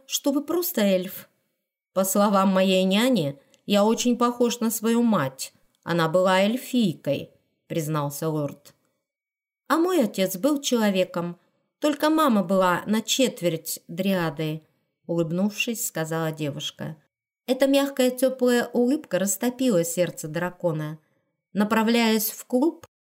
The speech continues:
он собирался выбрать самую непривлекательную девушку, а потом воспользоваться помощью наставника, чтобы встретиться с девушкой лишь в ночь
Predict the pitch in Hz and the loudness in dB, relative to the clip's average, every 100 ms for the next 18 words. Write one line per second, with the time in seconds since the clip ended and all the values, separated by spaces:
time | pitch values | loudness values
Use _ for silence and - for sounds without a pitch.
0 | _ _ _ - 285 320 302 254 277 269 | _ _ _ -2 0 0 0 2 4 2
1 | 277 254 240 254 233 247 - - 285 285 | 0 0 0 2 0 0 -2 0 2 2
2 | 302 285 269 262 240 233 - 226 220 214 | 2 2 0 0 -2 -2 -2 -2 -2 0
3 | 208 196 180 156 156 - - - - _ | 0 0 0 -2 -4 -6 -6 -8 -12 _
4 | _ _ _ _ _ 220 240 262 330 311 | _ _ _ _ _ -2 0 0 0 2
5 | 196 196 - 214 175 175 170 - 180 214 | 2 0 0 0 0 -2 -2 -4 -2 2
6 | 196 175 - 160 160 - 220 277 302 277 | 4 2 -2 -2 -4 -2 0 0 0 0
7 | 240 220 - 214 214 - 214 202 175 - | -2 -2 -2 0 -2 0 0 0 -4 -2
8 | 180 170 285 294 - 220 196 175 - 156 | -2 0 0 0 -2 0 0 0 -2 -2
9 | 175 175 190 - | 0 0 0 -4